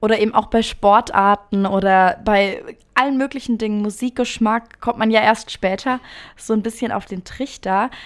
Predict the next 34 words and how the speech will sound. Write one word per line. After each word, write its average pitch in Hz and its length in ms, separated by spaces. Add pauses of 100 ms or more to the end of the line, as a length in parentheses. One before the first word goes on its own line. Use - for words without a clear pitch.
(340)
Aber 208 360
genau 202 220
darum 247 280
geht's 240 280
auch 208 260
in 196 180
unserer 190 460
heutigen 233 360
Folge 262 300
von 190 160
Ride 185 240
and 202 60
Slide, 214 340
nämlich 220 300
um 208 80
Attraktionen 240 1040
im 269 180
Europapark 214 600
Erlebnisresort, 202 840 (460)
die 220 80
vielleicht 208 440
auf 202 100
den 208 160 (100)
ersten 214 520
Blick 226 260
etwas 202 300 (100)
unscheinbar 262 840
und 226 80
etwas - 340
kleiner 233 420
erscheinen 220 440
als 196 200
die - 140
anderen, 190 460